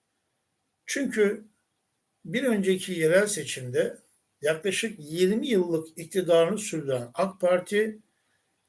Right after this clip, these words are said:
istediği bir zafer elde edemedi. Şimdi bu yerel seçimde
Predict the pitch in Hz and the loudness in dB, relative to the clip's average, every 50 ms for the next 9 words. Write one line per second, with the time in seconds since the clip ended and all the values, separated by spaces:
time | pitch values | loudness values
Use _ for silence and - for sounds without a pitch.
0 | _ _ _ _ _ _ _ - - - - - 196 185 185 196 220 240 233 185 | _ _ _ _ _ _ _ -2 0 2 2 2 2 -2 0 0 0 0 0 0
1 | 170 170 156 139 - - - - - - _ _ _ _ _ _ _ _ _ _ | 0 -2 -2 -2 -2 -6 -8 -10 -14 -20 _ _ _ _ _ _ _ _ _ _
2 | _ _ - 139 131 123 160 185 175 - - 170 185 214 220 - - - - - | _ _ -12 -8 0 4 6 6 6 4 2 -2 -2 -2 -4 -8 -10 -4 -4 -2
3 | 139 131 127 156 180 156 135 123 123 117 113 113 113 113 - - - _ _ _ | -2 -2 2 4 6 6 6 4 2 -2 -4 -6 -10 -14 -18 -20 -20 _ _ _
4 | _ _ - - - - - - - - - 359 311 262 320 320 254 196 185 185 | _ _ -18 -16 -16 -16 -14 -4 0 2 2 2 2 4 4 4 6 6 6 6
5 | 214 233 262 254 - - 208 190 - - 185 180 170 170 165 127 - - | 6 6 6 6 6 4 4 4 4 2 2 2 4 4 4 4 4 0